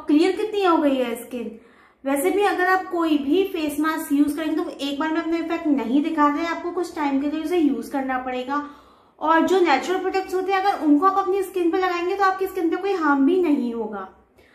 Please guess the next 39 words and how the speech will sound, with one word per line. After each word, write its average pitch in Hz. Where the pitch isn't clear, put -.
And 285
हमें 403
face 381
mask 359
लगाने 320
पर 311
अपनी 320
skin 370
को 403
ऐसे 277
ही 370
नहीं 359
छोड़ना, 339
इसके 302
ऊपर 392
हमें 403
serum 339
या 392
moisturizer 302
भी 269
लगाना 233
है। 220
तो 311
आज 339
मैं 427
यूज 392
कर 392
रही 339
हूँ 392
ये, 214
ये 370
इंडस 339
वैली 370
का 370
ही 349
serum, 294
ये 370
है 403
उसका 415